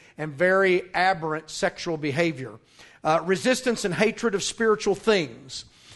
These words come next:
Inability to pronounce or write the name of Jesus. This is coming from Christian counselors.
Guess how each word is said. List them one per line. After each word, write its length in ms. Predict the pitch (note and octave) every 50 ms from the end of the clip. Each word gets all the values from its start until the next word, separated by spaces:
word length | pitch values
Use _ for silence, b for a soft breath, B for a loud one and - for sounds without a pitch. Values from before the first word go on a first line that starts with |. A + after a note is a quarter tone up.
| B B
Inability 600 | - G#3+ A3 A3 F3+ A3+ A#3 A#3+ A#3+ - A#3 G#3+ E3+
to 120 | - F3+
pronounce 480 | - - F3+ F3+ F#3+ G3+ G#3 G#3 G3+ -
or 80 | G3
write 240 | F#3 F#3+ F#3+ G3 F#3+
the 80 | G3+ F#3+
name 240 | F#3+ F#3+ G3 F#3+
of 80 | F#3 E3+
Jesus. 380 | C#3+ E3+ G3 F#3+ D#3+ C#3 C#3 -
This 240 | - F#3 F#3+ -
is 100 | G#3 F3+
coming 300 | - - A3 G#3+ G3+ F#3
from 160 | - F#3+ F3+ -
Christian 320 | - G#3 G3 G3+ G3 F#3+
counselors. 640 | - - G3 F#3+ E3+ - - D3+ C#3 C#3 D3 -